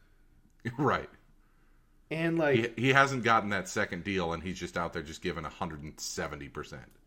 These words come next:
Speaker 2: he's like Rudy, but in the N F L.
Speaker 1: <laughs>
Speaker 2: I mean, he
Speaker 1: I
Speaker 2: yeah,
Speaker 1: said
Speaker 2: then Kyron
Speaker 1: not
Speaker 2: Williams.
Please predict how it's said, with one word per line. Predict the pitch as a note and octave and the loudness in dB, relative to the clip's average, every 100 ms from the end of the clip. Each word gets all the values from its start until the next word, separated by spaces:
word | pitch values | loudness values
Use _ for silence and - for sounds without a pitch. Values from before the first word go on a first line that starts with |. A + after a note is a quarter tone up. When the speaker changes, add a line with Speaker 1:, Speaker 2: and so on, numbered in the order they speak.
| _ | _
Speaker 2:
he's | G3+ D3 G#3+ | -6 0 2
like | A#3+ A3 C#3 | 4 4 6
Rudy, | F3+ G3 C#3+ | 6 8 4
but | A2+ C#3 B2+ - - - _ - | 2 0 0 -4 -20 -20 _ 0
in | E3 | 2
the | D#3 | 2
N | C3+ | 2
F | B2 | 0
L. | G#2+ F2 - _ _ _ - - - F#2+ | -8 -12 -20 _ _ _ -20 -20 -18 -18
Speaker 1:
<laughs> | - - _ _ _ - | -18 -20 _ _ _ -4
Speaker 2:
I | D#3 | -2
mean, | F3 | -2
he | D3+ F#3 F#3+ - - - - - _ - - - - | -2 -2 -4 -10 -20 -20 -20 -20 _ -20 -20 -20 -2
Speaker 1:
I | B2+ | 4
Speaker 2:
yeah, | C#3 A#3 | 6 10
Speaker 1:
said | |
Speaker 2:
then | - C3+ | 8 10
Kyron | F3 A3 G#3 | 12 12 10
Speaker 1:
not | |
Speaker 2:
Williams. | A#3 F#3 | 8 4